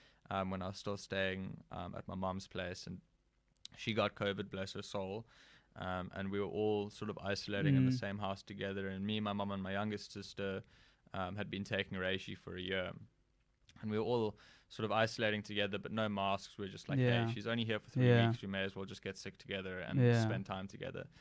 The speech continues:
Speaker 1: So we were fully exposed. There's no ways that we didn't come into contact with, um, covid. And we all went for our antibody tests afterwards.
Speaker 2: Yeah.
Speaker 1: None of us had a single antibody.
Speaker 2: Wow.
Speaker 1: Um,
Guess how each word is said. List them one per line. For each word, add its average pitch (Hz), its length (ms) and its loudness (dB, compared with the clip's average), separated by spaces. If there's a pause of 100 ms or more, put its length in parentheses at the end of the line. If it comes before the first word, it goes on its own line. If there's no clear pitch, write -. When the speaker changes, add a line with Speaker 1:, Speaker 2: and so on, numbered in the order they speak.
(560)
Speaker 1:
So - 160 -6
we 127 100 4
were 120 80 4
fully 117 280 0
exposed. 95 720 -2 (840)
There's 110 200 0
no 120 200 4
ways 113 300 4
that 104 140 -6
we 101 100 -6
didn't 104 200 -4
come 98 340 -2
into 92 220 -10
contact 98 640 -4
with, 98 380 -4 (760)
um, 95 420 -4 (120)
covid. 101 380 0 (840)
And 117 120 -2
we 110 80 0
all 117 140 2
went 113 200 2
for 107 120 2
our 101 80 2
antibody 98 420 -4
tests - 520 -10
afterwards. 98 560 -2
Speaker 2:
Yeah. 120 300 6 (600)
Speaker 1:
None 107 260 2
of 110 100 2
us 104 180 2
had 107 100 -6
a 104 60 -6
single 101 320 -4
antibody. 95 560 -8
Speaker 2:
Wow. 101 760 -10
Speaker 1:
Um, 90 540 -6